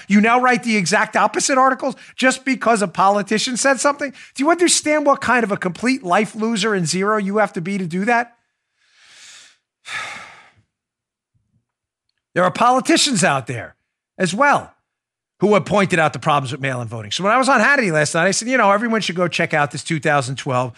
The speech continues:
New York Times article by Adam Liptak pointing out the extensive issues with mail-in voting."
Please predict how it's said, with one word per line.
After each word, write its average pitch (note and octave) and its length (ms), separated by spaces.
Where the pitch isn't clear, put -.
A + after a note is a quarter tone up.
New E3+ 100
York F3 200
Times G#3+ 300
article C#3+ 300
by D3+ 180
Adam D3+ 300
Liptak D3 440
pointing A3+ 340
out E3 180
the F3+ 100
extensive G3 540
issues D#3 320
with D#3+ 100
mail-in C3+ 280
voting." B2 240